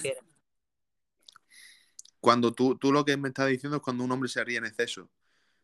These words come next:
Speaker 2: Cuando tú cuentas cosas como si te, como si le estuviera agradando y estuviera pasándoselo bien.
Speaker 1: Eh, sí, sí. Em, bueno, en exceso, no, sí, sí,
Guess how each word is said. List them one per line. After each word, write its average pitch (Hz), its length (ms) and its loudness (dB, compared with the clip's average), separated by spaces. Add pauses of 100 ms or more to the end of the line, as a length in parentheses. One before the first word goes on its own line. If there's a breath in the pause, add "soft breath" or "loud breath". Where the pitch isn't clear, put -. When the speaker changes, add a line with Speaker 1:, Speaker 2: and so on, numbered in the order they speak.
(280)
Speaker 2:
Cuando 110 220 2
tú 117 100 0
cuentas 113 280 0
cosas 110 320 0
como 104 180 -4
si 101 160 0
te, 98 240 4
como 101 220 -4
si 101 100 -4
le 98 60 4
estuviera 104 400 2
agradando 98 680 -4 (160)
y 95 280 -4
estuviera 98 300 0
pasándoselo 98 440 -4
bien. 90 260 -2 (2750)
Speaker 1:
Eh, 147 600 2
sí, 196 520 2
sí. 202 540 2
Em, 135 680 4 (160)
bueno, 151 640 6
en 127 140 10
exceso, 135 500 6
no, 143 220 0 (420)
sí, 208 420 4
sí, - 320 4